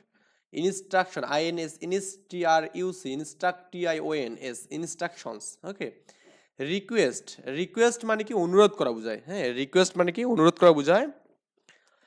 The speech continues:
অ্যান্ড মানে এবং, নাম্বারস মানে হচ্ছে সংখ্যাগুলো, ওকে? যাই হোক, সিম্পল কমান্ড, আমরা এখন তো সিম্পল কমান্ড বলতে আমরা কি বুঝি এখানে? সিম্পল বলতে আমরা কি বুঝি বলুন তো? এখানে সিম্পল কথার অর্থ আমরা কি বুঝি?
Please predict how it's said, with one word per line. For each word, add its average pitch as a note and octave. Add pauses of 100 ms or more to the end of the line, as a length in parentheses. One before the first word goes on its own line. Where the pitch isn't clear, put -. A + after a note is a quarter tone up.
(400)
অ্যান্ড G3
মানে F#3+
এবং, F3+ (1400)
নাম্বারস F3+
মানে E3
হচ্ছে E3
সংখ্যাগুলো, A2+
ওকে? D#3+ (260)
যাই B2+
হোক, F3+ (720)
সিম্পল G#3+
কমান্ড, F3+
আমরা D#3
এখন E3
তো F3
সিম্পল G3+
কমান্ড G3+
বলতে G3
আমরা G3
কি F#3+
বুঝি F#3+
এখানে? G#3 (580)
সিম্পল G#3+
বলতে A3+
আমরা A3+
কি A3
বুঝি F#3+
বলুন E3
তো? D#3+
এখানে G3+
সিম্পল F#3+
কথার F#3
অর্থ E3+
আমরা F3+
কি F3
বুঝি? F3